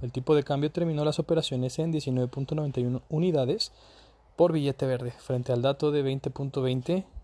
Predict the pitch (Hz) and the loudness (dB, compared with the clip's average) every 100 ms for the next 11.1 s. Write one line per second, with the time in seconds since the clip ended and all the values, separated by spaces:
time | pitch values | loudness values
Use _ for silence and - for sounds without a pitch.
0 | - 165 180 139 135 135 131 123 120 123 | -6 0 2 4 2 2 -2 -2 -2 -2
1 | - 135 196 180 - - - - - - | -2 0 2 0 -4 -16 -20 -20 -20 -20
2 | - - - - 175 127 135 139 156 165 | -12 -6 -4 -2 -2 0 -2 0 -2 -2
3 | - 143 147 139 123 120 120 120 123 123 | -2 0 2 2 -2 -2 -2 -4 -6 -10
4 | - - - - - _ _ - - - | -12 -14 -12 -12 -14 _ _ -20 -20 -10
5 | 127 147 170 175 156 135 135 160 165 170 | -6 0 2 4 4 2 0 0 2 2
6 | 156 160 135 139 190 - - 143 131 127 | 2 2 2 2 2 -2 -10 -4 -4 -2
7 | 147 139 151 151 135 135 - 175 156 139 | 0 2 4 4 2 -2 0 0 2 0
8 | 147 156 131 127 - - 160 156 143 135 | 0 0 0 -2 -2 -4 -2 0 0 0
9 | 165 - - - _ - 139 175 190 170 | -4 -12 -20 -20 _ -4 0 2 2 2
10 | 139 135 139 139 127 123 123 123 180 160 | 0 0 -2 -2 0 0 0 0 0 -2
11 | - | -6